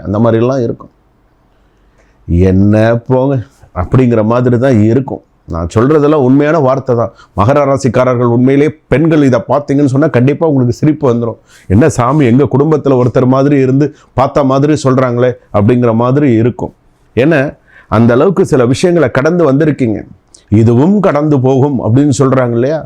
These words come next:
அது மாதிரி. So சில விஷயங்கள் அப்படிதான். அதாவது நீங்க வந்து ம-, திருவோண நட்சத்திரம் மகர ராசி வந்து எப்படின்னு கேட்டிங்கன்னா சில பேர் வந்து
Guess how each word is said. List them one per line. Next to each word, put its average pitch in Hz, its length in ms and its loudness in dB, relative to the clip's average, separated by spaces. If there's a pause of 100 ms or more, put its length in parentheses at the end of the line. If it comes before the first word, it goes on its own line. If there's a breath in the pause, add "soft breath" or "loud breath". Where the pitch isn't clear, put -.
அது 101 200 -2
மாதிரி. 92 260 -10 (840 soft breath)
So 147 540 0 (920)
சில 156 240 2
விஷயங்கள் 170 520 0
அப்படிதான். 135 400 -2 (300)
அதாவது 156 640 0 (260 soft breath)
நீங்க 135 360 2
வந்து 156 560 0 (1600)
ம-, 117 640 0
திருவோண 202 300 2
நட்சத்திரம் 143 460 0
மகர 135 260 2
ராசி 123 360 0
வந்து 135 260 2 (160)
எப்படின்னு 123 340 0
கேட்டிங்கன்னா 110 360 0
சில 110 240 0
பேர் 113 180 0
வந்து 104 480 -2